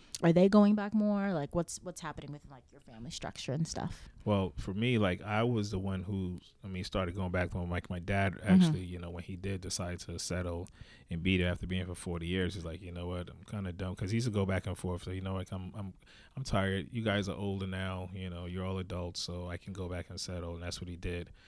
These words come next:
Speaker 2: That's what he did in his later years before he passed away.
Speaker 1: Mm-hmm.
Speaker 2: So he just, you know, st-, settled in Ghana, and that's what he did. But I also, you know, started to go back because, like I said, I was, I felt really connected.
Speaker 1: Connected.
Speaker 2: I felt really connected, you know, like I said, even though I was born here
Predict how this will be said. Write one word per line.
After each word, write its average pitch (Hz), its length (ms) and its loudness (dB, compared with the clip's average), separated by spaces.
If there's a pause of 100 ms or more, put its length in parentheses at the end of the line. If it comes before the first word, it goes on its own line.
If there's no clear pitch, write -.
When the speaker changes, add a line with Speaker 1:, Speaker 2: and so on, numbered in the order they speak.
(240)
Speaker 2:
That's 117 160 2
what - 60 4
he 113 40 6
did 101 160 4
in 98 60 0
his 95 100 -2
later 95 180 2
years 92 240 2
before 92 240 -2
he 90 60 -2
passed 90 300 0
away. 180 180 8
Speaker 1:
Mm-hmm. 156 100 6
Speaker 2:
So 156 80 0
he 90 60 -4
just, 87 240 -2
you 90 80 -6
know, 82 100 -2
st-, 87 340 -2
settled 90 320 -2
in 87 100 -8
Ghana, 92 460 -2
and 85 400 -8
that's 95 200 -6
what 95 80 -2
he 92 60 -2
did. 90 180 -4
But 90 80 -6
I 107 220 2
also, 92 560 -4 (320)
you 98 100 -4
know, 90 80 -2
started 87 300 -2
to - 100 -6
go 87 180 -4
back 90 300 -2
because, 85 340 -6
like 82 140 -8
I 85 80 -8
said, 82 240 -6
I 87 300 -4
was, 85 460 -8
I 101 80 -8
felt 90 280 0
really 87 360 -4 (420)
connected. 143 520 4
Speaker 1:
Connected. 156 200 4 (260)
Speaker 2:
I 107 60 -4
felt 110 180 8
really 104 180 8
connected, 110 560 -2
you 92 120 -6
know, 92 100 -4
like 92 160 -2
I 95 60 0
said, 92 220 -2
even 110 180 2
though 107 100 6
I 95 80 2
was 90 160 -2
born 104 340 2
here 95 380 0